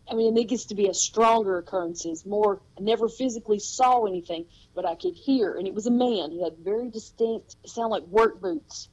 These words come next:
and he would come in the back door. You could hear it every night, and he would make the same path up the stairs into my bedroom, across the landing, and I had cedar. Everything was cedar.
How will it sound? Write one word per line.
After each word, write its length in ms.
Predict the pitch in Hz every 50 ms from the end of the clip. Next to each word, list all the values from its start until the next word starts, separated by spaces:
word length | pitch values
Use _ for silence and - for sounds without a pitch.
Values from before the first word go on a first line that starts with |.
| _ -
and 120 | 175 180
he 120 | 190 220 226
would 220 | 190 202 185 160 - _ _ _ _ -
come 200 | - 180 170 170
in 80 | 185 208
the 60 | 214
back 280 | 196 220 214 269 277 247
door. 260 | 226 214 214 220 220
You 120 | 190 190 185
could 140 | 190 190 -
hear 180 | 220 214 185 -
it 100 | - _ -
every 240 | - 185 185 233 254
night, 300 | 247 226 202 196 196 190 _ _
and 100 | - 170
he 80 | 175 196
would 160 | 190 190 170
make 200 | 185 180 170 -
the 80 | - 156
same 400 | - - - 202 202 220 233 233
path 400 | 247 233 208 180 160 151 - _ _ _ _ -
up 200 | 185 220 226 -
the 80 | - 247
stairs 600 | - - 254 226 220 214 214 214 214 208 202 - -
into 240 | 185 202 208 202 214
my 160 | 214 220 226
bedroom, 540 | 214 226 214 202 196 196 196 196 196 190 -
across 640 | 175 - - - 208 208 202 214 220 - - - - 226 208 -
the 80 | 226
landing, 380 | 233 233 220 214 196 190 185 170 -
and 100 | 180 190
I 100 | 190 208
had 220 | 208 185 175 170
cedar. 360 | - - 247 247 220 180 175
Everything 360 | - 196 208 226 202 220 220 214
was 160 | 190 185 -
cedar. 320 | - 220 214 185 165 147